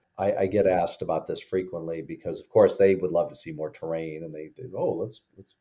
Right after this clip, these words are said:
you know, we wanna add some more stuff to Cranmore." It, it's got some potential. There's a number of issues with the peak would probably bring us up maybe about three hundred more vertical, so it'd probably take us up to about fifteen hundred vertical. It'd be a potential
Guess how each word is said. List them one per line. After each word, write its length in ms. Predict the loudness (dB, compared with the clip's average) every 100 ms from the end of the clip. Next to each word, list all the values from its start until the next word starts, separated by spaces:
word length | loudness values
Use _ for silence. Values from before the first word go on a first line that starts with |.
| _
you 100 | -8
know, 60 |
we 160 | -8 -6
wanna 280 | -8 -8 -10 _ _ -8
add 160 | -8
some 140 | -8 -6
more 180 | -6 -6
stuff 280 | -4 -4
to 80 | -6
Cranmore." 500 | -6 -4 -2 -4 -6 -12 _
It, 160 | 0 0
it's 280 | 0 -2 0
got 240 | 0 0
some 160 | -4 -4
potential. 880 | -2 2 0 0 0 0 0 -6 -4
There's 180 | -4 -2
a 60 |
number 340 | 0 2 4 2
of 100 | 2
issues 800 | -2 -2 -2 -2 -4 -10 -16 _ _
with 480 | -4 2 2 0 -10 -14
the 80 |
peak 360 | -4 0 0 2
would 200 | -2 2
probably 320 | 2 2 0
bring 280 | 2 0 2
us 140 | 0
up 220 | 2 0 -2
maybe 240 | -4 0
about 440 | 0 2 0 -2 -4 _ _
three 180 | -4 -2
hundred 320 | 0 -2 -4
more 220 | -4 -4
vertical, 480 | 2 0 0 -2 -4
so 120 | -4
it'd 80 | -4
probably 220 | -2 -2
take 220 | -4 -8 -8
us 160 | -6
up 140 | -6 -6
to 40 |
about 260 | -6 -6 -6
fifteen 340 | -10 -8 -10
hundred 280 | -10 -10 -10
vertical. 600 | -6 -6 -6 -2 -2 -4 -10
It'd 120 | 0
be 140 | 6
a 60 | 6
potential 580 | 4 0 0 2 2